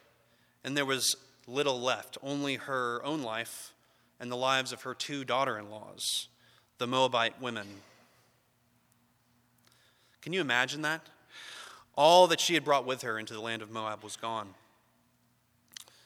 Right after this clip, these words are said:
And there's a way of analyzing this situation and its, explaining its grief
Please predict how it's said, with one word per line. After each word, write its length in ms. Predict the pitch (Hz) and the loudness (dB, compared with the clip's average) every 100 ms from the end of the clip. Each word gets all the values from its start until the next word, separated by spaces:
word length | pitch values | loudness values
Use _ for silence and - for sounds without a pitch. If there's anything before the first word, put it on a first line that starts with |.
| _ _ - | _ _ -12
And 80 | 131 | -6
there's 140 | 135 | -2
a 60 | 135 | 4
way 180 | 160 | 6
of 280 | 143 117 - - - _ | 4 2 -10 -18 -20 _
analyzing 560 | 156 175 160 139 123 127 | 4 8 10 10 8 2
this 140 | 123 | 0
situation 580 | 156 - 135 131 - 120 | 0 0 2 2 0 -2
and 140 | 113 | -4
its, 380 | 110 - - - - _ _ _ _ _ _ _ _ _ _ | -6 -2 -2 -2 -8 _ _ _ _ _ _ _ _ _ _
explaining 480 | - - 170 170 147 | -6 -4 2 4 4
its 140 | 123 127 | 2 -2
grief 680 | 131 151 131 - - - | 2 4 4 0 -10 -14